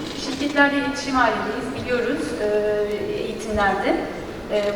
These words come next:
bu konular aslında şirketlerimizin zaten gündemindeydi. Çok uluslu şirketlerimiz var dünya ölçeğinde hareket eden. E, bunları zaten çalışıyorlardı ama kamunun bu konuyu sahiplenerek, adını koyarak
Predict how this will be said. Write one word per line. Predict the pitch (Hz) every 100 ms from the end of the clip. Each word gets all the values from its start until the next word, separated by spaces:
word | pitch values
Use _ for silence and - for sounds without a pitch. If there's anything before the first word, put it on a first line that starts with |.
| -
bu | 330 339
konular | 285 285 302
aslında | 285 - 277
şirketlerimizin | - - 277 - 262 - - 226
zaten | 269 294 277 262
gündemindeydi. | 220 214 214 214 226 214 285
Çok | -
uluslu | - 233 233 - -
şirketlerimiz | - 214 220 214 226 214
var | 226 226 220
dünya | 214 202
ölçeğinde | 202 208 196
hareket | 202 202 208 196
eden. | 208 330 - - - - - -
E, | 202 202 202 202 247
bunları | 254 247 240
zaten | 220 311 359 320
çalışıyorlardı | 285 - - 220 202 196 196 -
ama | 330 302 -
kamunun | 311 349 311 - - - - - 294
bu | -
konuyu | 330 302
sahiplenerek, | 302 269 269 277 262 269 330 - - -
adını | - - 285 311
koyarak | 269 269 269 -